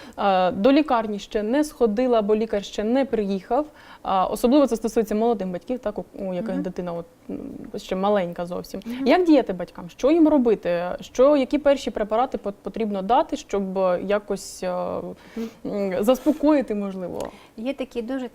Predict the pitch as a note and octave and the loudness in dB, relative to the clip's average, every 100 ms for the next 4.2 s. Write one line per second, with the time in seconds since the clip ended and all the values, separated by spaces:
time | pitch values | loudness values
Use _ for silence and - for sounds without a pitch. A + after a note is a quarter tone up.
0 | _ A3 G#3 C4+ A#3+ - A3+ A3 G#3 G3+ | _ -16 -8 -8 -8 -12 -12 -12 -12 -12
1 | G3+ A3 - G3+ - - G3 G3 G3+ C4 | -12 -14 -14 -16 -16 -18 -14 -14 -10 -6
2 | D#4 F#3+ F#3 F3+ - F#3 F#3 - A3 A3 | -6 -8 -12 -20 -18 -14 -12 -6 -6 -8
3 | G#3 - G#3 G3+ - G3 G#3 G3+ - G3 | -18 -16 -14 -12 -14 -14 -14 -14 -18 -16
4 | G3 F3+ | -12 -12